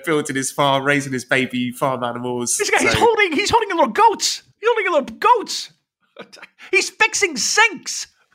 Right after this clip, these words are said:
Speaker 2: <laughs>
Speaker 1: I, you know, and that is some deep lore I can get behind, that Ibushi beat him so badly, uh, <laughs> at Wrestle Kingdom la-, this year that, uh, he quit wrestling and became a farmer. I,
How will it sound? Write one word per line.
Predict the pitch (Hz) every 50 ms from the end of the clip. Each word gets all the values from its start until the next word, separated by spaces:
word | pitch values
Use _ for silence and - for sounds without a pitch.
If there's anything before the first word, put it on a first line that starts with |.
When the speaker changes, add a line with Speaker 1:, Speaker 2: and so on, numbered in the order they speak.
| _ -
Speaker 2:
<laughs> | - - _ 143 - - _ _ _ _ -
Speaker 1:
I, | 147
you | 170 170 180 170 185
know, | 170 165 131
and | 147 143 160
that | 220 - 180
is | -
some | - 175 156 143
deep | 143 160 147 139 -
lore | 143 131 123
I | 120
can | 120 - 120
get | 107 135 117 -
behind, | 113 101 104 101 95 101
that | 104 -
Ibushi | - 131 113 120 - - 113 101
beat | 131 127 113
him | 117 120
so | - - 180 170 160
badly, | 156 165 143 131 123 - 110 104 104 - -
uh, | - 117 127 - -
<laughs> | -
at | 180 139 143 -
Wrestle | 247 240 - 151
Kingdom | 139 - - 147 151 - - 139 113 127 123 -
la-, | - - 135 - - - - 143
this | 131 131 127 - 139
year | 131 117 110
that, | 113 107 110 - -
uh, | 113 107 107 107 - - - - 156 139 -
he | 123 123 117 113 107 107 104 - _ _ _ _ _
quit | - - 147 110 - - -
wrestling | 117 107 - - 110 101 104
and | 101 98
became | 104 107 - 110 104 95
a | 98
farmer. | - - 110 98 98 90 - 98 95 - -
I, | 104